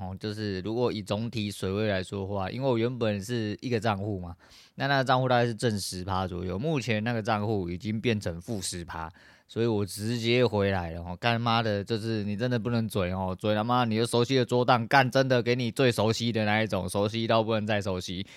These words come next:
那另外一个我有打一发，呃，同样资金水位进去，那个更惨，然后那个负到要三十趴了。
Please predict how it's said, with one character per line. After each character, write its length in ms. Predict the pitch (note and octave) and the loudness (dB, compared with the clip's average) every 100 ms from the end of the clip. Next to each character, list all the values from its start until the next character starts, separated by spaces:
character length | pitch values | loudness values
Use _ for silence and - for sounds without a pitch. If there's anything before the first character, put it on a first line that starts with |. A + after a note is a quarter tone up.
| - - | -20 -10
那 160 | C#3 C#3+ | 2 6
另 180 | D#3 D3 | 6 8
外 220 | D3 D3 | 8 8
一 60 | |
个 280 | B2 A#2 G#2 | 6 2 2
我 160 | G#2 B2 | 4 4
有 80 | B2+ | 4
打 240 | G2+ G2+ | 4 4
一 60 | A2+ | 4
发， 380 | A2 G#2+ G#2 F2+ | 4 4 4 2
呃， 100 | F#2 | -2
同 180 | G#2 G2+ | -4 -4
样 260 | A2 G#2+ G2 | -2 -2 -2
资 160 | G2 G2+ | -4 -2
金 140 | G#2 | -2
水 120 | F#2 | -2
位 220 | F#2 F#2 | -2 -2
进 220 | F2 F2+ E2+ | -4 -6 -8
去， 200 | F2+ F2 _ - _ | -8 -10 _ -20 _
那 160 | - C3 | 2 4
个 140 | B2+ | 4
更 240 | G#2+ B2+ A2+ | 4 2 2
惨， 200 | F#2+ E2+ | -2 -2
然 80 | F2+ | -2
后 40 | |
那 120 | A2+ B2 | -2 0
个 120 | A#2+ | 0
负 240 | C3+ B2 | -2 2
到 200 | A#2 A#2+ | 6 6
要 120 | A#2 | 4
三 240 | A#2 G2+ G2 | 2 0 -2
十 200 | E2+ E2+ | -6 -10
趴 260 | F2 E2 | -8 -6
了。 100 | E2 | -8